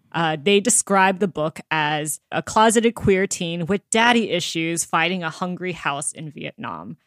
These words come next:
So I thought that was a really funny description. Um, I've heard great things about this book. It's a creepy book.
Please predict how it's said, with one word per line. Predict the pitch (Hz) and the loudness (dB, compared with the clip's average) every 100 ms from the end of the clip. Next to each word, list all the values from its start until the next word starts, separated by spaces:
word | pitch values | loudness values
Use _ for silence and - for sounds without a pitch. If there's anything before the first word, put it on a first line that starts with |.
| _ _ | _ _
So | - 165 165 165 | -8 -4 -4 -2
I | 180 | 0
thought | 208 214 | 0 0
that | 196 | 0
was | 170 | -2
a | 170 | -4
really | 165 | -4
funny | 165 165 156 | -4 -4 -4
description. | - - - - - 151 151 151 - | -4 -6 -6 -8 -4 -2 -2 -6 -6
Um, | 151 151 147 - | -2 0 0 0
I've | 180 | 0
heard | - 226 220 - _ - | 6 8 8 4 _ -16
great | - 170 175 202 247 _ _ | -8 -6 2 2 2 _ _
things | 202 190 185 170 | 0 2 0 0
about | 165 156 | -2 -2
this | 165 - | -4 -6
book. | 151 151 151 - | -4 -4 -6 -8
It's | 170 - - - | -6 -6 -8 -6
a | 180 | -6
creepy | - - 254 269 - 202 151 131 147 _ | -6 -2 2 2 2 -4 -4 -6 -10 _
book. | 175 160 143 127 - | -4 -2 0 -2 -6